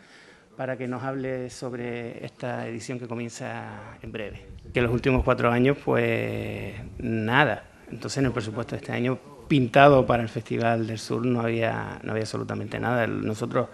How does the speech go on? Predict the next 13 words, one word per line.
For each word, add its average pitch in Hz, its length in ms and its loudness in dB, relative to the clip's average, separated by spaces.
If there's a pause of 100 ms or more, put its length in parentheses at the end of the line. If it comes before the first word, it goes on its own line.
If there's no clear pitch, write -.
(460)
nos 127 160 0
reunimos, 127 640 6
yo 120 140 0
creo 123 160 2
que 131 80 2
fue 135 160 -2
el 120 40 -4
primer 131 280 0
ayuntamiento 127 880 2
que 131 140 2
visité 127 400 2
como 123 180 4
consejero, 139 640 2